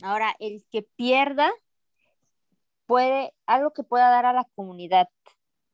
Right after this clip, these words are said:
Algo que pueda dar a la comunidad, ¿qué será? Mm. Ok. Por mi parte, yo creo que, este,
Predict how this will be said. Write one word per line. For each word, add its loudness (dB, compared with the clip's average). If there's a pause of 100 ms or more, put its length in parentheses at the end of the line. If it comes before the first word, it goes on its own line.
(840)
Algo -2
que -20
pueda 4
dar 4
a 0
la -4
comunidad, -6 (100)
¿qué -4
será? -2 (960)
Mm. -4 (2000)
Ok. -4 (1300)
Por 4
mi 6
parte, 4
yo 6
creo 2
que, 0 (100)
este, -6